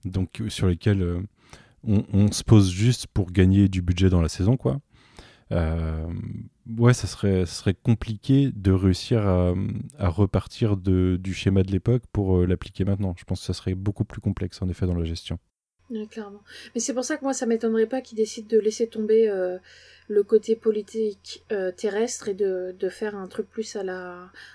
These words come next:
Speaker 2: Atlantis ou Universe qui soit, euh, loin de la Terre, quoi, et loin des, des problématiques politiques, quitte à les amener de temps en temps. Mais, euh, je serais pas étonnée qu'au contraire, euh, voilà, ils,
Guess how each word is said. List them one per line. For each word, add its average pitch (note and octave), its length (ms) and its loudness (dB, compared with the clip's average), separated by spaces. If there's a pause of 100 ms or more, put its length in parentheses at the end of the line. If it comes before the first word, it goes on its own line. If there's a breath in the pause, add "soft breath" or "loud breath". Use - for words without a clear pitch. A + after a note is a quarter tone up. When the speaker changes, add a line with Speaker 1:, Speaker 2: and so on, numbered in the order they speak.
(100)
Speaker 2:
Atlantis G3+ 640 -8
ou G3+ 120 -2
Universe G3 500 -2
qui - 140 -16
soit, G3+ 400 -6
euh, F3+ 260 -6 (460 loud breath)
loin A3 300 4
de G#3+ 80 2
la G3 140 0
Terre, G3 320 -4
quoi, - 260 -20
et G3+ 80 0
loin G#3 220 0
des, F#3+ 240 0
des F#3 120 -4
problématiques F#3+ 580 -4
politiques, G3 340 -6
quitte - 180 -4
à A#3 80 6
les A3 220 6
amener A3 240 2
de A3+ 40 -18
temps G#3 260 -4
en G3+ 100 -2
temps. A#3 240 -4 (1000 loud breath)
Mais, G3+ 320 -2
euh, F3+ 720 -6 (1160)
je - 180 -8
serais G#3 240 -2
pas A3 120 0
étonnée G#3+ 300 2
qu'au A3 120 -10
contraire, G#3 420 -6
euh, F#3 240 -6 (200)
voilà, F#3+ 220 -2
ils, F#3 260 -10